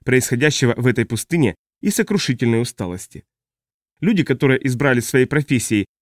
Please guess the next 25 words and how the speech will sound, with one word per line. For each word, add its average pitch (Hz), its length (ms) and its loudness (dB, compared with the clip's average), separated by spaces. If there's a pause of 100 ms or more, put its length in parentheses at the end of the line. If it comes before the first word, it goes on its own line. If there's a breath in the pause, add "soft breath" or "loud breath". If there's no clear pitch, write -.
жизненно 127 460 4
важные 127 380 2
области 120 420 0
науки, 120 500 0
например, 131 380 0
физику, 104 500 -6 (300)
вообще 185 460 0
не 151 140 4
должны 127 380 2
призываться 127 640 0
на 139 160 0
подобные 113 440 0
работы. 107 460 -6 (440)
Разве 135 320 0
не 131 80 4
аморально 135 460 0 (280)
заниматься 139 440 2
работой, 135 320 0
которая 123 340 0
тебе 123 220 -2
отвратительна? 98 640 -8 (680)
Озеленение 131 600 2
побережья, 127 540 0
безусловно, 123 580 2
необходимо, 135 640 0